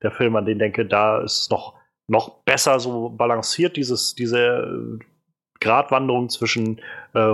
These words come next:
Humor und irgendwie so, so ein bisschen leicht Dramatik irgendwie. Ähm, aber auch so fand ich's halt schon sehr gut. Also es hat mir halt trotzdem gefallen. Ich, und es hat mich halt erreicht. Ich fand's halt nicht irgendwie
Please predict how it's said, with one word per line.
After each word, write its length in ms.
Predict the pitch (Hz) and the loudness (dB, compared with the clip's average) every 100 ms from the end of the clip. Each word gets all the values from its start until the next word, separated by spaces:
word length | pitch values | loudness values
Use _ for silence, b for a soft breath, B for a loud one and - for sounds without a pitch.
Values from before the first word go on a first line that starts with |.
| 101 | 2
Humor 440 | 110 110 127 127 | 0 4 4 4
und 180 | 113 107 | 2 -2
irgendwie 260 | 110 98 107 | -6 -4 -2
so, 380 | 101 104 - | 0 0 0
so 100 | 98 | -6
ein 80 | 95 | -8
bisschen 240 | 95 - 113 | -8 -2 0
leicht 240 | 185 - | 0 -2
Dramatik 500 | 98 104 127 147 143 | -2 0 0 0 0
irgendwie. 440 | 135 127 123 123 B B 156 B - | 0 0 0 -2 B B -12 B 0
Ähm, 220 | 110 107 | 0 2
aber 200 | 113 120 | 2 4
auch 120 | 123 | 4
so 120 | - 127 | 0 -4
fand 220 | 113 107 | -4 -4
ich's 120 | - | -4
halt 180 | 104 110 123 _ - | -6 -8 -20 _ -8
schon 260 | - 104 | -6 -4
sehr 140 | 98 92 | -4 -6
gut. 240 | 98 98 | -6 -6
Also 160 | 95 90 | -6 -6
es 120 | - | -6
hat 120 | 123 | -2
mir 80 | 120 | 0
halt 120 | 107 | -2
trotzdem 280 | 113 - 107 | -4 -8 -8
gefallen. 420 | 95 - 101 98 | -8 -4 -4 -4
Ich, 140 | 90 113 | -6 -6
und 80 | 101 | -2
es 100 | 131 | -2
hat 120 | - | -2
mich 120 | - | 0
halt 100 | 110 | 0
erreicht. 400 | 98 95 101 - | 2 2 0 -4
Ich 100 | - | -8
fand's 220 | 110 - | -6 -4
halt 100 | 104 | -4
nicht 220 | 104 - B B B B | -4 -10 B B B B
irgendwie 460 | 101 104 101 98 | -4 -2 0 -2